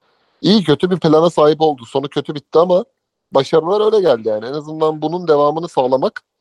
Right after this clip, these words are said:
şu anki konjonktürde, bu borçlanma, bu da, bu kurun olduğu durumda bir modeldir. Bir model yaratırsan belki başarıya ulaşırsın.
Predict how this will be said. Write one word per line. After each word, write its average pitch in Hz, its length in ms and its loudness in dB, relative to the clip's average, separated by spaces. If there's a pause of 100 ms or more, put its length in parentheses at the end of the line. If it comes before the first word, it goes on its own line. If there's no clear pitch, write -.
(240)
şu - 200 -2
anki 160 320 -2
konjonktürde, 123 800 -2
bu 139 120 -4
borçlanma, 113 640 0
bu 110 80 -10
da, 117 140 0
bu 131 120 -6
kurun 127 240 -2
olduğu 107 340 -2
durumda 113 440 0 (500)
bir 185 80 2
modeldir. 175 560 0
Bir 143 60 -6
model 151 360 2
yaratırsan 147 500 -2
belki 135 260 0
başarıya 127 340 -4
ulaşırsın. 131 440 -8